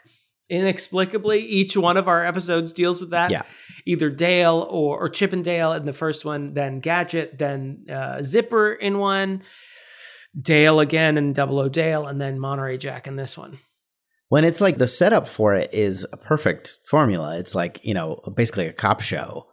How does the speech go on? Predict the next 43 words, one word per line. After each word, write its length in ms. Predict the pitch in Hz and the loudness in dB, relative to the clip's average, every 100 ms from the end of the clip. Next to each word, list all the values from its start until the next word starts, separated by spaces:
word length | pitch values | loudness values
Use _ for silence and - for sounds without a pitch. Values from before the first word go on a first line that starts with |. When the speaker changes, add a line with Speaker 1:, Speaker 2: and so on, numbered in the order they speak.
| - | -6
Speaker 2:
Like 200 | 92 90 | -4 -2
there's 300 | 95 101 170 | 0 0 0
Speaker 1:
Mm-hmm. 80 | - | -4
Speaker 2:
a 40 | |
perfect 480 | - 147 143 120 - - - - | 0 2 2 0 -4 -20 -20 -6
case 240 | - 120 | 0 2
of 80 | 120 | 2
the 80 | 104 | 4
week 420 | 107 117 107 - _ _ | 4 4 0 -10 _ _
kind 220 | - 120 | 0 2
of 80 | 110 | 2
thing 440 | - 117 107 104 95 - - - | 2 2 2 0 -4 -10 -16 -2
set 220 | - 113 | 2 2
up, 100 | 104 | 2
but 100 | 110 | 0
they 80 | 92 | 2
don't 240 | 156 165 | 2 4
really 260 | 160 135 110 | 4 4 2
do 420 | 90 - 113 170 | -2 0 4 4
that. 280 | 92 85 87 | 4 0 -4
It's 160 | - 101 | -4 0
re-, 120 | 123 | 2
actually 280 | 123 - 131 | 2 2 2
really, 720 | 101 110 117 117 110 107 101 - - | 2 4 4 4 4 2 -2 -10 -4
this 120 | 135 | 0
is 140 | 131 104 | 2 0
one 140 | 101 | -2
of 60 | 95 | -4
my 80 | |
bigger 220 | 87 98 92 | -2 -4 -4
points, 340 | 90 87 87 | -6 -10 -8
is 200 | - - | -10 -8
like, 240 | 90 85 - | -8 -10 -4
this 180 | 127 151 | -2 2
is 240 | 156 107 - _ _ _ | 2 0 -6 _ _ _
all 240 | - 110 110 | 0 2 2
very 540 | 90 101 104 104 101 | 0 2 4 4 2
first 460 | 92 110 98 - - | 0 0 0 -2 -6
draft 380 | 95 80 78 - | -4 -4 -8 -10
feeling. 560 | - 73 65 67 64 - _ - | -6 -6 -6 -10 -12 -14 _ -2
'Cause 140 | 120 | 2
it's 200 | 123 - | 2 4
like, 280 | 131 107 - | 4 2 0